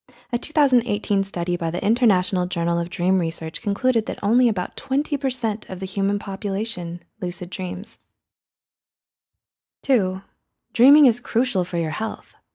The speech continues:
It has become clear to researchers that you actually need to dream, as it serves its own important functions in your well-being.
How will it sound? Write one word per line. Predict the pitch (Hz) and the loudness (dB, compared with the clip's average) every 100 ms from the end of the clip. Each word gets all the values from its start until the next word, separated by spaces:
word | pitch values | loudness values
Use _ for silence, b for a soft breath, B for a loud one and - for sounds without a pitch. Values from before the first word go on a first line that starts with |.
| _ _ _ _ _ _ _ | _ _ _ _ _ _ _
It | 277 | 2
has | 349 330 | 4 4
become | 285 208 202 | 2 2 0
clear | - 196 226 | 2 2 4
to | |
researchers | 214 196 190 180 190 190 | 4 2 0 -4 -4 -6
that | - | -4
you | 220 233 | -2 0
actually | 233 240 254 240 226 | -2 -2 4 6 8
need | 208 220 254 247 | 8 8 8 6
to | 208 | 2
dream, | - 170 165 185 - _ _ _ | -4 -6 -6 -10 -16 _ _ _
as | 240 240 | 0 0
it | - | 0
serves | - 214 202 | 0 0 0
its | 196 | -2
own | 202 196 | 0 0
important | 190 214 247 247 | 0 -2 -2 -2
functions | 196 190 185 185 | -2 -2 -2 -4
in | - 190 | -2 2
your | 196 220 | 2 4
well-being. | 180 180 208 190 180 | 2 0 0 -2 -4